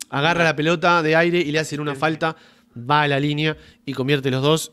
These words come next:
Speaker 1: eh, logrando la ventaja de cuatro. Y después también D'Angelo Russell, que tuvo algún que otro momento caliente en el partido, pero termina con una daga tremenda en la cara del banco de New Orleans, eh, diciéndoles de todo y, mm, mandándosela a guardar, básicamente. Pero, Nachi,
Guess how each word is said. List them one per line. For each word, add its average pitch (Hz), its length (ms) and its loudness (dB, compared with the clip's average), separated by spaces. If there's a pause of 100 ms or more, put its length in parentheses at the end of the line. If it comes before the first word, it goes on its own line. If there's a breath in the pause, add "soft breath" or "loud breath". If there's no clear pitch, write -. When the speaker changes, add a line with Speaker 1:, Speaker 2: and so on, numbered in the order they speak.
Speaker 1:
eh, 113 220 -4
logrando 135 320 0
la 127 80 0
ventaja 127 340 -4
de 127 80 -2
cuatro. 190 480 0
Y 139 60 -6
después 151 260 -6
también 170 380 -4
D'Angelo 147 420 -2
Russell, 180 300 0 (260 loud breath)
que 127 140 -8
tuvo 151 320 0
algún 139 340 -4
que 139 80 -2
otro 143 140 -4
momento 135 320 -6
caliente 143 340 -2
en 151 60 -4
el 143 60 -6
partido, 156 320 -2
pero 131 120 -6
termina 139 340 -4
con 123 120 -8
una 143 180 -2
daga 143 380 -2
tremenda 143 680 -4 (240 loud breath)
en 127 160 -8
la 120 160 -8
cara 151 260 0
del 127 180 -2
banco 135 360 -4
de 113 400 -4
New 127 140 -8
Orleans, 151 480 -2 (380 loud breath)
eh, 135 200 -2
diciéndoles 139 460 -4
de 113 80 -4
todo 160 420 2
y, 110 420 -10
mm, 82 200 -16 (160)
mandándosela 123 500 -6
a 117 40 -6
guardar, 139 360 0
básicamente. 165 640 -2 (320 loud breath)
Pero, 240 460 2
Nachi, 208 480 -2